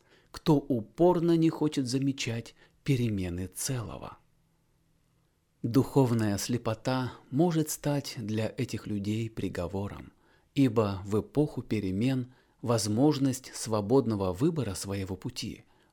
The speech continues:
может стать причиной собственной смерти.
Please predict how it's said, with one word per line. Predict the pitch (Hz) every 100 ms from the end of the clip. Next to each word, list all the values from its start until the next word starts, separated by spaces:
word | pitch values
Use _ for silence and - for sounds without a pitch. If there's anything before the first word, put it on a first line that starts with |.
| -
может | 117 143 160 175 -
стать | - 139 147 -
причиной | - 151 151 - 117 123 127
собственной | 123 - 92 - - 104 104
смерти. | - 127 117 92 - 64